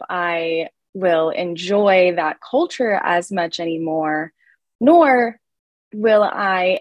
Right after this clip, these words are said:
enjoy the type of people that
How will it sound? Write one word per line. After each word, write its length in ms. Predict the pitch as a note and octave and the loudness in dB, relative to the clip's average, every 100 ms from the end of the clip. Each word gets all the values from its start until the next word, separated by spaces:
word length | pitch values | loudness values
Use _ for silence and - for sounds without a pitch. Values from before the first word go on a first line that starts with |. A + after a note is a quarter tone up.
| - | -4
enjoy 480 | G#3 F#3+ G3 F#3 | -6 -4 -2 0
the 100 | F#3 | -2
type 340 | F#3 - C#4 C#4 | -6 -4 -4 -2
of 100 | C4+ - - - | -10 -12 -16 -6
people 580 | B3 A#3+ G#3+ G#3 G3+ G#3 | -6 -2 0 0 0 -2
that 440 | G3+ F#3+ F#3 F#3 | 0 2 2 0